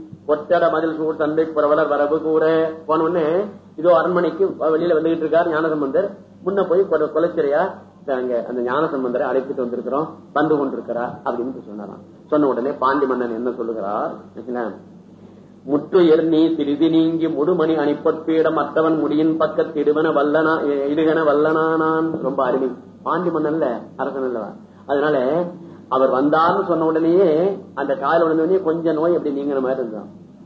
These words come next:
ஞான சம்பந்தர் வந்திருக்கிறார், நம்ம அரண்மனைக்கு முன்ன வர்றாருன்னு சொன்னோம். சரி, அப்படியான ஒரு இந்த மாதிரி நல்ல நாற்காலி எடுத்து எங்க போடணும்னார், தலைப்பக்கம் போடுன்னு. அவ்வளவு வலியா இருந்தும் கூட. ஏன்? வந்தவர் தன் கால் பக்கம் உட்காரக்கூடாது.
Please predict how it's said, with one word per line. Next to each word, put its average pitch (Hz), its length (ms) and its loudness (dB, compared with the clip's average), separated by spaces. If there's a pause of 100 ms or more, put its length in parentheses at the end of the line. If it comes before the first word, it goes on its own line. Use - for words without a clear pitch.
(120)
ஞான 143 320 2
சம்பந்தர் 156 560 2
வந்திருக்கிறார், 147 680 0
நம்ம 143 240 0
அரண்மனைக்கு 147 460 -2
முன்ன 139 140 -4
வர்றாருன்னு 143 440 2
சொன்னோம். 127 360 -4 (760)
சரி, 147 260 2 (360)
அப்படியான 131 400 -2
ஒரு 135 180 4 (580)
இந்த 123 120 -4
மாதிரி 143 200 2
நல்ல 143 200 2
நாற்காலி 135 460 0
எடுத்து 131 320 2 (480)
எங்க 180 300 4
போடணும்னார், 143 540 -2 (320)
தலைப்பக்கம் 170 720 0
போடுன்னு. 120 420 -4 (640)
அவ்வளவு 127 340 2
வலியா 139 180 4
இருந்தும் 127 240 -2
கூட. 113 140 -8 (280)
ஏன்? 151 300 4 (720)
வந்தவர் 185 440 4
தன் 151 240 0
கால் 175 280 -2
பக்கம் 151 260 -2
உட்காரக்கூடாது. 120 520 -10